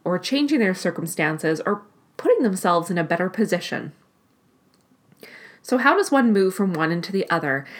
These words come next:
and why is it important to be in cause? Well, it's important because once you're,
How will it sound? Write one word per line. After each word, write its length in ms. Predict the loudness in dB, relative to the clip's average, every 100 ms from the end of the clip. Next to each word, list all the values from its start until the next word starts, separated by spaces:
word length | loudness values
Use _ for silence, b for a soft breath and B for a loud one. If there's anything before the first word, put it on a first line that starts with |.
| B -2
and 280 | 0 2
why 240 | 2 2 4
is 180 | 4 2
it 140 | 0
important 440 | -2 -4 -4 -4 -4
to 100 | -4
be 300 | -4 -4 -6
in 160 | -6
cause? 600 | -4 -2 -2 -4 -12 -16 -18 _ _ _ b b b b b b
Well, 220 | 0 2
it's 160 | 2 2
important 600 | 0 2 0 -2 -6 -4
because 340 | -4 0 -2
once 320 | 0 0 0 0
you're, 360 | 0 0 -4